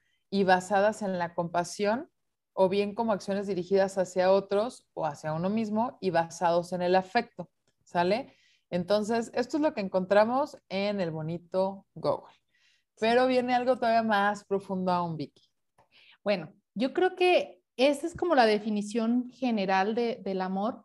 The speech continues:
Speaker 2: pero yo creo que ni tres capítulos de que ya llevamos hablando de algo que ver con amor bastarían, y los que llevamos de la primera temporada para terminar de entender ese contexto,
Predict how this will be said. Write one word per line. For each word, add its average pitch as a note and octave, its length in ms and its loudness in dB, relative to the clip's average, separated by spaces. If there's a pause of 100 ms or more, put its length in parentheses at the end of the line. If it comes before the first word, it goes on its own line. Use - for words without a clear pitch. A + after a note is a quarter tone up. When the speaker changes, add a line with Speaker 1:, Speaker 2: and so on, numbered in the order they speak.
(120)
Speaker 2:
pero A3 480 0
yo B3+ 140 -4
creo C#4+ 180 -6
que D4+ 100 -4
ni B3+ 560 4
tres A#3+ 500 0
capítulos A#3+ 920 -4
de G#3 160 -6
que F#3+ 140 -4
ya G3+ 100 0
llevamos A3 460 -2
hablando G3 500 -4
de G3+ 180 0
algo G3 440 0
que G3+ 120 0
ver G3+ 220 -2
con G#3+ 200 -4
amor F#3+ 380 -4 (880)
bastarían, G3 1040 0 (360)
y A3 120 -2
los G3+ 220 0
que A3+ 100 -2
llevamos G#3 400 2
de A#3 100 2
la G3 160 -2
primera G3+ 400 -2
temporada G3+ 720 -2
para F3 360 -4 (260)
terminar G#3+ 500 0
de C4 80 -2
entender A#3+ 480 0
ese C4 400 -2
contexto, G#3+ 800 -6